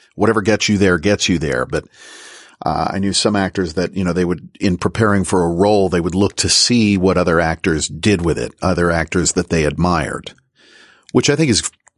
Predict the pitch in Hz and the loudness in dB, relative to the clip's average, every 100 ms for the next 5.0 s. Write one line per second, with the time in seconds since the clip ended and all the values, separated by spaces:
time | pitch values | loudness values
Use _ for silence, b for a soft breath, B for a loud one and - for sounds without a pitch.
0 | _ - 170 180 90 76 95 110 - - | _ -4 0 0 0 -2 -4 -4 -12 -14
1 | 98 98 104 101 95 _ _ - 107 131 | -8 0 2 2 -2 _ _ -4 0 2
2 | 139 135 113 85 107 113 104 95 90 90 | 2 2 -2 0 2 4 4 2 0 -4
3 | - _ _ 98 98 104 98 82 104 98 | -8 _ _ -2 0 0 0 0 -2 -2
4 | - 90 80 78 92 87 - 71 69 71 | 0 -2 -2 -2 0 0 0 -4 -6 -10